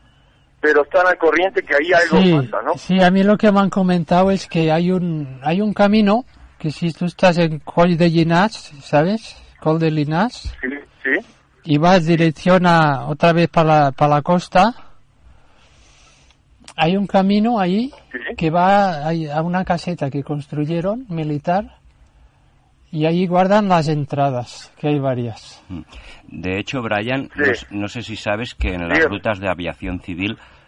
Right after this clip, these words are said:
Speaker 3: eh, esquivan la montaña de Bugarak porque el vórtice
Speaker 1: Sí.
Speaker 3: que tiene puede afectar a, a los aparatos electrónicos de, de orientación y navegación.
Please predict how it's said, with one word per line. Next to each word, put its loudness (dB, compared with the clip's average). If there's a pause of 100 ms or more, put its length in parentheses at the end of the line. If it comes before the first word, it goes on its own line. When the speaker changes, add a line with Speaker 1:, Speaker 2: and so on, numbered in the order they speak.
(140)
Speaker 3:
eh, -6 (400)
esquivan -6
la -6
montaña -8
de -6
Bugarak -6
porque -14
el -10
vórtice -8
Speaker 1:
Sí. 0
Speaker 3:
que -6
tiene -6 (200)
puede -6
afectar -6
a, -6
a -6
los -10
aparatos -8
electrónicos -12
de, -10
de -12
orientación -8
y -8
navegación. -10